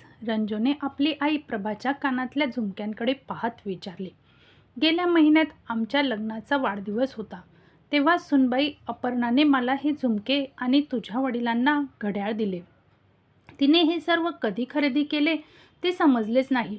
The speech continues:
प्रभाने सांगितले. डोळे विस्पारत रंजू म्हणाली, "वहिनीने दिले? अरे वा."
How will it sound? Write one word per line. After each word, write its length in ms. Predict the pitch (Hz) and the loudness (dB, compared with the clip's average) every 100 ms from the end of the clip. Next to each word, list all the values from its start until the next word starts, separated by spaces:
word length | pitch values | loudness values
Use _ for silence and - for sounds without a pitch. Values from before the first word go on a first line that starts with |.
| - | -6
प्रभाने 400 | 277 269 294 330 | 0 4 4 4
सांगितले. 460 | 311 247 208 208 190 _ - _ - | 0 0 -2 -6 -14 _ -20 _ -6
डोळे 260 | 226 208 262 | 0 2 2
विस्पारत 540 | 285 285 311 302 311 | 2 0 2 2 2
रंजू 320 | 277 247 254 | 0 0 2
म्हणाली, 460 | 294 302 294 294 311 | 4 6 6 4 0
"वहिनीने 500 | 254 220 202 226 254 | -2 -2 -2 0 0
दिले? 420 | 302 262 233 285 247 - - | 0 0 2 0 -2 -6 -2
अरे 180 | 285 | 0
वा." 180 | 269 247 | 2 0